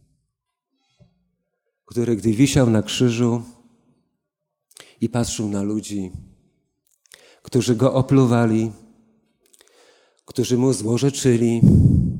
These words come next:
to co on mówił wtedy? Miał pianę na ustach?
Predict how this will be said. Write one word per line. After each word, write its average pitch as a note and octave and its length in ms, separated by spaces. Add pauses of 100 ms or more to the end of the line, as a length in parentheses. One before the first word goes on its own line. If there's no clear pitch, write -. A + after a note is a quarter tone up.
(680)
to A#2+ 100
co - 200
on A2 180
mówił F2 300
wtedy? - 480 (1700)
Miał G#2 180
pianę B2 320
na C3+ 120
ustach? F3+ 600